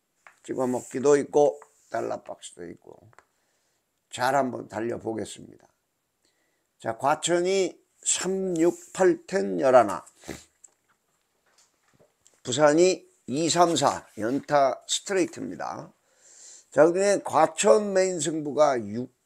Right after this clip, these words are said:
경주, 십 경주, 십일 경주고요. 부산은 삼 경주와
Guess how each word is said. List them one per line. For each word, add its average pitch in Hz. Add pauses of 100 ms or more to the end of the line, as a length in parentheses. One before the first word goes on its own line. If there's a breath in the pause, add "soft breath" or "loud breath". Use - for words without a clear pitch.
(120)
경주, 180 (320)
십 - (220)
경주, 170
십일 202
경주고요. 127 (1040)
부산은 165 (260)
삼 165
경주와 147